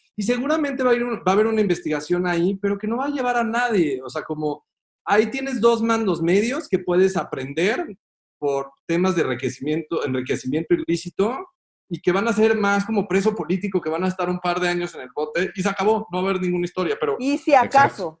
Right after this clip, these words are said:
Speaker 2: y si acaso. O sea,
Speaker 1: Y
Speaker 2: porque
Speaker 1: si
Speaker 2: aparte,
Speaker 1: acaso.
Speaker 2: con todas las filtraciones y con todas las cosas, o sea, este juicio es, es, es, ni siquiera es un juicio, es un, es un circo mediático. Estoy yo
Speaker 3: Eso es lo que es.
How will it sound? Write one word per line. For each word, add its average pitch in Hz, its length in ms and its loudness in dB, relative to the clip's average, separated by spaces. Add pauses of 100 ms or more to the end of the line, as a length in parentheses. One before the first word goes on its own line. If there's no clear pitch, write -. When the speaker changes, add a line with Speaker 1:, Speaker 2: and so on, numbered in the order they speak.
(140)
Speaker 2:
y 247 180 0
si 262 160 2
acaso. 190 500 4
O - 540 -2
sea, 196 60 10
Speaker 1:
Y 175 40 4
Speaker 2:
porque 180 120 2
Speaker 1:
si 240 60 6
Speaker 2:
aparte, 233 320 4
Speaker 1:
acaso. - 200 0 (100)
Speaker 2:
con 262 200 4
todas 330 180 8
las 269 180 4
filtraciones 240 920 2
y 190 60 -14
con 208 200 -2
todas 247 220 6
las 196 200 0
cosas, 233 340 -4
o 247 80 -6
sea, 269 280 4
este 294 240 -4
juicio 330 500 2
es, 262 160 2
es, 254 180 0 (100)
es, - 180 -12 (280)
ni 233 100 -4
siquiera 381 260 0
es 480 120 -6
un 453 100 0
juicio, 392 400 4
es 233 160 -2
un, 311 380 -8
es 294 140 -6
un 330 120 -6
circo 311 440 -2
mediático. 202 680 0
Estoy 240 320 0
yo 156 80 6
Speaker 3:
Eso 254 140 4
es 147 60 2
lo 120 60 2
que 117 80 0
es. - 220 -6